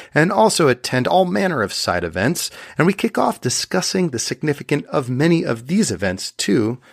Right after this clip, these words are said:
his overall thesis. I must say, this book has definitely struck a nerve. It was published just a couple weeks ago, and it's already number six on the New York Times bestseller list, and I think this conversation will help you understand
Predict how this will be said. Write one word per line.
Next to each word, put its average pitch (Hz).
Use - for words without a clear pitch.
his 110
overall 113
thesis. -
I 139
must 180
say, 120
this 165
book -
has 123
definitely 107
struck -
a 98
nerve. 90
It -
was 139
published 175
just 139
a 123
couple 151
weeks 127
ago, 156
and 135
it's 117
already 147
number 120
six -
on 110
the 110
New 110
York 104
Times 107
bestseller 127
list, 120
and 123
I 123
think 180
this 196
conversation 123
will 107
help 113
you 165
understand 95